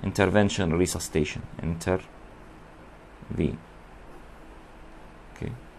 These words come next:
intervene، وهكذا ترجع ورا الانترفنشن، آه، تسوي ري اسسمنت، ايفالويت اجين اند سو. اوكي، هذا اللي حكيناه البث السابق.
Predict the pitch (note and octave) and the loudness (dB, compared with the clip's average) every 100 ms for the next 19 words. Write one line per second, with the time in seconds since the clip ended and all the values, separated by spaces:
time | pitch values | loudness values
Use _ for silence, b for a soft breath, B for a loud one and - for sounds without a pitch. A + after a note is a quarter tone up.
0 | - - - - - - - - - - | -20 -12 -8 -8 -8 -12 -14 -18 -10 8
1 | B2+ F2+ E2 D#2+ D#2+ G#2+ F2 D2+ A2+ B2 | 12 12 12 6 8 6 8 10 12 12
2 | A2+ A#2 G#2+ G2+ G2 C3 F3 - B B | 10 8 8 8 6 4 2 2 B B
3 | B B B - D2+ A1+ - G#2+ A2 A2+ | B B B 0 4 4 8 12 12 12
4 | - - G#2 A#2 E3 E3 - - F#2+ F2 | 12 10 6 6 2 0 -6 6 10 12
5 | D2+ F2 D#2+ D#2 A#2+ F#3 E2 D#2+ D2+ - | 12 10 10 6 6 6 4 6 4 2
6 | - - - - G2 - A#3+ - B B | -16 -18 -10 -4 2 4 2 -2 B B
7 | B - A2+ A#2+ G#2+ G#2 - G2 F#2+ F#2 | B 4 8 10 8 4 2 4 6 4
8 | - D#2+ D2 - G#2 - - - - | 4 2 0 2 2 2 -2 0 -2